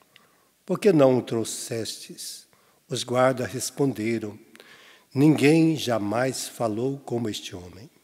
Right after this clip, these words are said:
Então os fariseus disseram: "Também vós deixastes enganar? Por acaso algum dos chefes dos fariseus acreditou nele?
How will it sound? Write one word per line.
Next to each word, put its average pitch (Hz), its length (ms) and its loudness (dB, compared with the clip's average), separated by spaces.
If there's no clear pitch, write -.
Então 123 320 2
os 104 120 -4
fariseus 117 640 -6
disseram: 131 760 0
"Também 139 300 2
vós 135 300 2
deixastes 123 920 -4
enganar? 107 560 -6
Por 131 120 -2
acaso 143 540 4
algum 135 260 0
dos 127 280 0
chefes 135 360 -2
dos 113 220 -6
fariseus 123 640 -2
acreditou 123 540 -4
nele? 131 500 -4